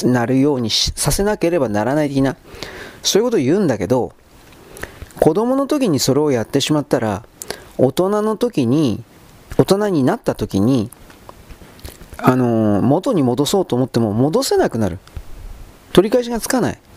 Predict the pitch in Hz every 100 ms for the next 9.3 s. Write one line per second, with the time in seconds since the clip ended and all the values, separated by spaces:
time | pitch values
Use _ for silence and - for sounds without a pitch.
0 | - - - - - - - - - -
1 | 233 247 254 247 269 240 147 156 151 113
2 | - 131 95 - - - - - 269 -
3 | 214 143 117 120 110 - 117 120 98 -
4 | - - - - - 180 302 226 - 135
5 | - - 139 175 185 190 175 - - -
6 | - 170 202 104 104 113 131 202 156 98
7 | - - - - - - - 185 285 196
8 | 131 139 156 190 170 143 127 113 127 117
9 | 123 117 -